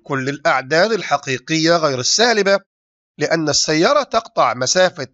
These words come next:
twenty-five ميل بجالون واحد فقط من البنزين. يمكن للسيارة قطع أي عدد حقيقي موجب من الأميال، ستكون المخرجات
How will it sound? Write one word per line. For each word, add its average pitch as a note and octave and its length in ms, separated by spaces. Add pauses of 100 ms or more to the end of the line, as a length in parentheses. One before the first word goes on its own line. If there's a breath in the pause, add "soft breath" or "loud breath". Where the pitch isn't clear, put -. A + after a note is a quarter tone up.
twenty-five G3 720
ميل E3 460 (360)
بجالون D#3 640
واحد F#3 440
فقط E3 400
من D3 80
البنزين. D#3+ 680 (580)
يمكن B3+ 340
للسيارة D#3+ 720
قطع C3+ 440
أي D4+ 220
عدد G#3+ 320
حقيقي A#3+ 540
موجب G#3+ 440
من D#3 40
الأميال، D#3 640 (720)
ستكون E3 480
المخرجات D#3+ 840